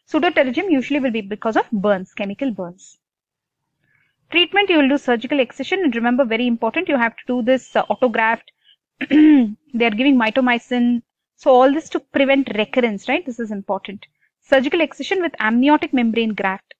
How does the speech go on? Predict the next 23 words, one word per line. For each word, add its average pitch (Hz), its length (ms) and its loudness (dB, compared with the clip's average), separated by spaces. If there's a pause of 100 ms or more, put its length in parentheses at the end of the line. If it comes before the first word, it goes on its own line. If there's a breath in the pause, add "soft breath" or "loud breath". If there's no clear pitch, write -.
This - 120 -14
is 233 100 -8
another 202 260 -6
interesting 202 520 -14
thing. - 180 -20 (400)
So, 349 200 -6 (340)
or - 120 -6
amniotic 226 500 -4
membrane 208 400 -4
graft, 196 440 -4
mitomycin, 202 720 -2
all 220 180 -6
these 226 180 -8
are 226 100 -2
important. 196 520 -12 (2500 soft breath)
That 233 180 -2
is, 330 120 -12
these 247 160 -2
are 277 80 2
the 277 80 -4
steps - 340 -6
how 247 200 0
to 339 160 -2